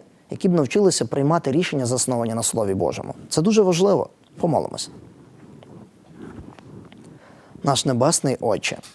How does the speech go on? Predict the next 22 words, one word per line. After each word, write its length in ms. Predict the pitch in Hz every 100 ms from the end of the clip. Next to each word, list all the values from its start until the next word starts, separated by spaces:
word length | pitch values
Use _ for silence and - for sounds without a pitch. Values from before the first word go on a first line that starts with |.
| - - _
знову 320 | 120 151 208
сьогодні 300 | 160 160 147
ми 140 | 139 131
приходимо 420 | 131 127 123 120
до 100 | 120
Тебе 420 | - 170 175 120 - -
і 80 | -
найперше 420 | 127 123 208 -
дякуємо 400 | 123 127 147 147
Тобі 320 | 127 117 80 - - _ -
за 120 | 120
Твою 200 | - 165
благодать 640 | 139 127 131 101 82 - - -
і 60 | 127
за 100 | 131
те, 140 | 226
що 180 | 214 151
Ти 220 | - 240
зробив 340 | 208 185 175 202
нас 240 | 190 -
особливими, 640 | 143 - 127 123 180 190 185
унікальними 760 | 156 127 117 135 123 120 110